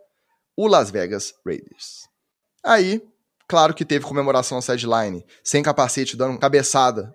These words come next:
nos amiguinhos de time. Parecia que tava ali naquele vestiário desde sempre, que foi draftado, nascido e criado ali,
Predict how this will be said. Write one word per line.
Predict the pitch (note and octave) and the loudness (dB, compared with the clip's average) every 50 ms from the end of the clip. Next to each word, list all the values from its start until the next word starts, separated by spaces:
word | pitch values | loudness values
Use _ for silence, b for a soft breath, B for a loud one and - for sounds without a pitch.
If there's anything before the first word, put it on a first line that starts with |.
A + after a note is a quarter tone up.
| _ _ - | _ _ -8
nos | D3 C#3+ C3 | -4 0 2
amiguinhos | C#3+ C#3+ D3 C3 A#2 A2+ A2+ D3+ | 2 2 0 -2 -4 -4 -4 -4
de | |
time. | F#3 - - B3 B3 B3+ B3+ B3 A#3 b b b b b b | -6 -6 -4 -4 -4 -4 -4 -6 -10 b b b b b b
Parecia | - F3 F3+ F#3 E3+ - - - E3+ E3+ D#3+ C#3 A#2 G#2 F#2+ - _ _ _ _ _ | 2 2 2 2 0 -4 -6 -6 -4 -2 0 0 0 0 -4 -8 _ _ _ _ _
que | - - E3 | -8 -8 -4
tava | - - D3+ D#3+ D#3+ D#3 D3 | 0 2 4 4 4 2 0
ali | C#3+ C#3+ D3+ | -2 -2 -2
naquele | D3 C#3+ C#3+ - C#3+ C#3+ | -2 -4 -4 -6 -6 -6
vestiário | C3 C#3+ C3 - - - C3 A#2+ A2+ A2 A2+ | -6 -6 -6 -6 -4 -2 0 0 0 -2 -2
desde | B2+ C#3 C#3 F#3 | -4 -4 -4 -2
sempre, | - - D#3+ E3 G#3+ G#3+ - | -2 -2 -2 -2 -4 -4 -6
que | - B2+ | -10 -6
foi | - C3+ C3 | -4 -2 0
draftado, | C3 C3+ C3 - - B2 B2 C3+ C3+ A#2 A#2+ | 0 0 -2 -2 -4 -2 0 0 0 -2 -2
nascido | B2+ B2+ A#2+ A#2 - - C#3 | -2 -2 -2 -2 -2 -4 -4
e | C#3 | -6
criado | - - C3+ B2+ A2 G#2 A2 C#3+ | -6 -4 -2 0 0 2 2 0
ali, | E3+ G3 G3 B3 C4 | 0 0 0 -2 -4